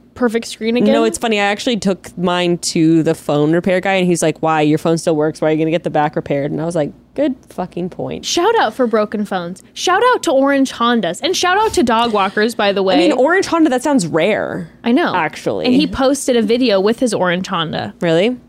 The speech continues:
Speaker 1: Yes. He's like, "What if Kate would have seen this?" And he's, like, throwing Monopoly money in the air and, like, doing, like, a, you know, a
Speaker 2: I
Speaker 1: cool
Speaker 2: gotta
Speaker 1: guy
Speaker 2: see this.
Speaker 1: move
Speaker 2: I gotta see
Speaker 1: outside
Speaker 2: this.
Speaker 1: of his orange,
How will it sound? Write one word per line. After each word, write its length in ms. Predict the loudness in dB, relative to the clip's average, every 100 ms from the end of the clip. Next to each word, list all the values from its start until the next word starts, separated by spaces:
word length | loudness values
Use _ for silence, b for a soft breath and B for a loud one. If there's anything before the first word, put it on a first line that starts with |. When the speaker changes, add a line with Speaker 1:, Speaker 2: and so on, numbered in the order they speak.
| -2
Speaker 1:
Yes. 360 | 0 0 -4
He's 160 | -2 0
like, 160 | 0 0
"What 100 | -2
if 120 | -2
Kate 160 | 0 2
would 100 | 0
have 80 | 0
seen 300 | 0 2 2
this?" 280 | 0 -2
And 80 | -2
he's, 160 | 0 0
like, 140 | -4
throwing 600 | -8 -20 _ 2 2 2
Monopoly 480 | 2 0 -2 0 0
money 300 | 2 0 0
in 80 | 0
the 80 | 0
air 280 | -2 0 -2
and, 120 | 0
like, 200 | -4 0
doing, 260 | 0 2 0
like, 220 | -2 -2
a, 280 | 0 -2 -4 b b b b b b b _ -4
you 140 | 0
know, 160 | 2 2
a 20 |
Speaker 2:
I 160 | 2 0
Speaker 1:
cool 60 | 2 2
Speaker 2:
gotta 40 |
Speaker 1:
guy 80 | 2
Speaker 2:
see 120 | 2 2
this. 280 | 4 4
Speaker 1:
move 100 | 4 2
Speaker 2:
I 40 |
gotta 180 | 2 0 0
see 60 |
Speaker 1:
outside 160 | 0 2
Speaker 2:
this. 80 | 2
Speaker 1:
of 60 |
his 120 | 0 0
orange, 340 | 0 0